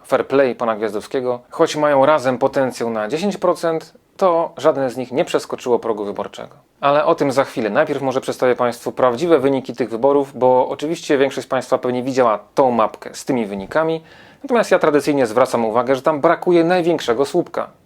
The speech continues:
Otóż prawdziwe, oficjalne, pełne wyniki eurowyborów przedstawiają się następująco. Spośród ponad trzydziestu milionów osób uprawnionych w Polsce do głosowania, ponad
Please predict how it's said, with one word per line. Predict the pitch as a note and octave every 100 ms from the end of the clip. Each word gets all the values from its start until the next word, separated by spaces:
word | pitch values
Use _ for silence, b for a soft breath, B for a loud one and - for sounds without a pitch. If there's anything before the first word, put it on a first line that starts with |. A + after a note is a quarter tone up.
| _
Otóż | C#3+ C#3 C#3 -
prawdziwe, | C3 A#2+ A#2+ F#3 F#3+ G3 -
oficjalne, | C#3+ C#3+ - D#3 D#3 D#3
pełne | - E3+ D#3 C3
wyniki | C3 C3+ B2 A#2 A2 -
eurowyborów | D3 C3 A2+ A#2 F3+ E3 -
przedstawiają | A#3 A3+ B2+ A2+
się | G#2+ B2
następująco. | B2 D3+ C#3+ F3 A#2+ - - - -
Spośród | - - D#3 - D#3
ponad | - D#3+ D#3 -
trzydziestu | - C3+ G#3 G#3+ F3+
milionów | E3+ E3+ E3 - -
osób | E3 D#3 C3+
uprawnionych | - F3+ D#3+ C#3+ D#3 C3
w |
Polsce | - B2 -
do | A#2
głosowania, | G#2+ G#2 - D3+ E3 D#3+ D#3 _ _ _ -
ponad | E3+ E3 D#3 -